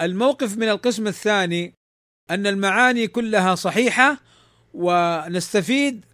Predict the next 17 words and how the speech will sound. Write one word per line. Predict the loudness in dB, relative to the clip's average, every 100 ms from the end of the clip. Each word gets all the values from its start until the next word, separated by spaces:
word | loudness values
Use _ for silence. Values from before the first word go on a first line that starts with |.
| _ _ _ _ -12 -4
تصور | -2 4 4 6 6 6 2 -2
وفهم | 0 4 6 6 2
أكثر | -2 -4 0 2 2
للآية. | 0 0 0 0 -6 _ _ _ _ _ _ _ _ _ _ _ _ _ _ _ _ -6
وأما | -4 0
القسم | 0 0 0 0
الثالث، | 2 2 4 2 -2 -6 -20 _ _ _ _ _ _ _ _ _ _ _ -10
إذا | -4 -2
كان | 2 2 2
المعنيان | 0 -2 -2 -2 0 0 0
فأكثر | -2 -4 -4 -4 -4 _ _ _ _ _ _ _ _ -10
متضادين | -6 -4 0 0 0 2 2 2 -4 -12 -20 _ _ _ _ _ -4
أو | -4 -4 _ _ _ _
متضادة، | -8 -2 0 4 4 4 2 2 2 _ -20 _ _
فإننا | -2 0 2 2 0 0
نرجح | 2 2 2 0 -4
أحدها، | -2 0 2 4 6 6 4 0